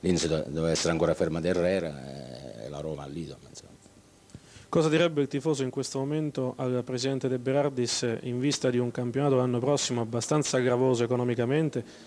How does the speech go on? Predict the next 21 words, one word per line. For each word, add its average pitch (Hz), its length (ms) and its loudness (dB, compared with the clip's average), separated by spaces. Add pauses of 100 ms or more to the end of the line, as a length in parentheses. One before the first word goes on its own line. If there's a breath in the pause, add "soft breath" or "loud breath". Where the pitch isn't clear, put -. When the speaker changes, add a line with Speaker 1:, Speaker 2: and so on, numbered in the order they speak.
(260 loud breath)
Speaker 2:
e 135 120 4
a 131 140 2
quanto 139 360 0
pare 139 320 2
senza 135 400 -4
aiuti 123 260 0
esterni? 107 540 -4 (640)
Speaker 1:
Eh, 95 360 -4
lui 113 240 2
ha, 98 340 6
ha 90 1040 -8
un 92 160 -2
grande 104 360 0
carattere 98 680 -2
anche 92 680 -4
De, 87 240 -6
De, 82 140 -8
De 87 120 -8
Berardis, 90 520 0
grande 101 320 0
capacità, 110 760 2